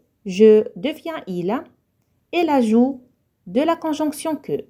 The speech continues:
دابا غنشوفوا كيفاش يمكن لينا ننقلوا une phrase impérative إلى الخطاب الغير مباشر, le discours indirect, وناخدوا un exemple. Arrête de fumer. C'est une phrase impérative. Au discours indirect, je peux dire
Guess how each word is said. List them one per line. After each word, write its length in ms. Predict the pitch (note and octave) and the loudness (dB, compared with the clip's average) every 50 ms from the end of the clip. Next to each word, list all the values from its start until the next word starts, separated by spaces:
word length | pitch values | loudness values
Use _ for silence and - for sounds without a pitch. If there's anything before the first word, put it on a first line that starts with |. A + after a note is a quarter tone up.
| _ _ _ _ _ _ _ _ _ _ _ _ _ _ _ _ _ - | _ _ _ _ _ _ _ _ _ _ _ _ _ _ _ _ _ -4
دابا 180 | A3 B3 C4+ C#4 | 0 0 2 2
غنشوفوا 680 | C4 C#4 C4+ B3+ - C4+ C4 B3 - - B3+ B3+ B3 A#3+ | 2 2 0 0 -2 -4 -6 -6 -4 -2 0 0 0 0
كيفاش 380 | B3 C#4+ C#4+ D#4+ E4 D#4+ - | -2 -6 -6 -6 -8 -6 -8
يمكن 240 | E4 D#4+ D#4 - D4+ | -8 -8 -6 -6 -4
لينا 220 | D4 D4+ D4 D4 | -2 -2 0 2
ننقلوا 580 | C#4+ C#4 C#4 C4+ - B3+ B3 C4 C4 C4 B3+ B3+ - - | 2 2 0 0 -2 -2 0 2 4 4 4 2 0 -2
une 100 | B3 B3+ | -2 -2
phrase 480 | B3 - - B3 B3 B3 B3 A3+ A3 - - - | -2 -4 -4 0 2 2 2 0 -2 -8 -10 -8
impérative 840 | A3 C4 C#4 D#4 E4+ D#4 D#4 D4+ D4 D4+ - - G3+ G3 A3+ A#3+ | -6 -6 -2 -2 -2 -2 -2 -4 -4 -6 -6 -4 -2 -2 -2 -2
إلى 280 | D#4 D4+ - - A#3+ B3 | -4 -6 0 2 2 2
الخطاب 480 | B3 B3 - B3+ B3 - B3+ B3+ A#3+ A#3+ | 2 0 -4 -8 -6 -2 -4 -2 0 0
الغير 340 | A3 G3+ G3+ A#3+ C#4+ D4+ | 0 2 2 2 0 0
مباشر, 520 | D#4+ D#4+ D#4 C#4 B3+ B3+ B3 - - A3+ B3+ | -2 -4 -4 -2 -2 -2 -2 -2 -2 -2 -2
le 120 | C4+ C4 | -2 -2
discours 540 | A3+ A#3 A#3+ A#3+ - - B3+ D4 D#4 - - _ - | -2 -2 -2 -4 -6 -8 -10 -10 -10 -12 -16 _ -6
indirect, 640 | C4+ D4 C#4+ C4 C4 C4 A#3+ E3 E3+ G#3 G#3+ - | -4 -4 -4 -4 -4 -4 -2 -2 -4 -4 -4 -4
وناخدوا 380 | C4+ C4+ C4+ C#4 C4 - D4 C#4+ | -4 -4 -4 -4 -4 -2 -2 0
un 120 | C4+ B3+ | 2 2
exemple. 560 | B3 B3 G#3+ F3 D#3+ D3 D#3 - - A3+ C4 D#4+ - - _ _ _ _ _ _ _ _ _ | 2 2 2 -2 -4 -6 -8 -6 -4 -4 -4 -4 -6 -12 _ _ _ _ _ _ _ _ _
Arrête 340 | C#4 C#4+ C#4+ E4 F#4 F4 - | -2 0 2 0 -2 0 -2
de 80 | - | -4
fumer. 520 | - - - C#4+ C4+ A3 E3+ C#3+ - - - _ _ _ _ _ _ _ | -6 -4 -2 0 0 0 0 -2 -6 -10 -14 _ _ _ _ _ _ _
C'est 240 | - - B3 B3+ B3 | -6 -4 -4 -4 -2
une 100 | C#4 C4+ | -4 -6
phrase 480 | C4 - - A#3+ A#3 A3+ A3+ G#3+ G#3 - - | -6 -4 -2 0 2 2 2 0 -2 -8 -8
impérative. 800 | - A3 A#3+ - D#4 D4 D4 D4 C#4+ - - G#3+ F3 E3+ F#3 A3+ C#4+ F4+ - - _ _ _ _ _ _ _ _ _ _ _ | -8 -8 -4 -4 -4 -2 -2 -4 -4 -6 -8 -8 -6 -2 -2 -2 -2 -2 -6 -14 _ _ _ _ _ _ _ _ _ _ _
Au 120 | D4+ E4+ | -4 -2
discours 560 | E4+ D4+ D#4+ - - - D4+ D4+ D4 C#4+ B3 - | -2 -2 -6 -8 -8 -6 -4 -2 -2 -2 -4 -2
indirect, 640 | - B3 B3+ A3+ G3+ G3+ E3+ - D3+ F3 G#3+ - - | -2 0 0 2 2 0 -2 -2 -4 -6 -6 -8 -8
je 100 | - B3+ | -8 -8
peux 200 | C#4 C#4 C#4 C#4 | -6 -6 -6 -6
dire 340 | A3+ F#3 E3+ D#3 D#3+ E3+ E3+ | -6 -6 -8 -6 -6 -4 -4